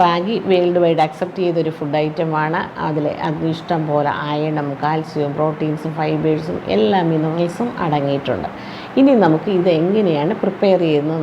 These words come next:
നോക്കാം. അപ്പോൾ ഇതിനു വേണ്ടി നമുക്ക് തലേന്ന് തന്നെ ഈ ബദാമും വാൽനട്ടും സെപ്പറേറ്റ് ആയിട്ട് വെള്ളത്തിലിട്ട് വെക്കണം. രാവിലെ ഈ കുതിർന്ന ബദാമിൻ്റെ തൊലിയൊക്കെ മാറ്റിയിട്ട് പിസ്സയൊക്കെ നന്നായി വാഷ് ചെയ്ത് മറ്റു മൂന്ന് നട്ട്സും കൂടെ ചേർത്ത് നന്നായിട്ട് അരച്ചെടുക്കുക, അതായത് പേസ്റ്റ് രൂപത്തിൽ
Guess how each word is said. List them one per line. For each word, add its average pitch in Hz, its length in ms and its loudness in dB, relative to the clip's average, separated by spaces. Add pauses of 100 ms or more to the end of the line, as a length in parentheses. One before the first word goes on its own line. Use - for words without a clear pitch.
നോക്കാം. - 300 -6 (200)
അപ്പോൾ 160 160 -4 (100)
ഇതിനു 175 280 2
വേണ്ടി 151 260 2 (120)
നമുക്ക് 165 240 -2 (100)
തലേന്ന് 175 480 2
തന്നെ 147 220 2 (100)
ഈ 175 40 0 (100)
ബദാമും 160 480 2 (100)
വാൽനട്ടും 151 540 0 (100)
സെപ്പറേറ്റ് 160 480 -2
ആയിട്ട് 147 260 -2
വെള്ളത്തിലിട്ട് 185 640 -2
വെക്കണം. - 320 -4 (540)
രാവിലെ 180 360 6
ഈ - 20 -6 (100)
കുതിർന്ന 165 420 2
ബദാമിൻ്റെ 156 460 0
തൊലിയൊക്കെ 147 400 0 (140)
മാറ്റിയിട്ട് 147 540 -2 (120)
പിസ്സയൊക്കെ 165 480 -2
നന്നായി 147 400 -2
വാഷ് 147 300 -2
ചെയ്ത് 151 220 0 (180)
മറ്റു 220 340 0
മൂന്ന് 165 280 2
നട്ട്സും 151 420 -2
കൂടെ 147 140 2 (120)
ചേർത്ത് 147 560 2 (540)
നന്നായിട്ട് 175 600 0
അരച്ചെടുക്കുക, 165 460 0
അതായത് 196 240 -2
പേസ്റ്റ് 247 400 2
രൂപത്തിൽ 170 300 0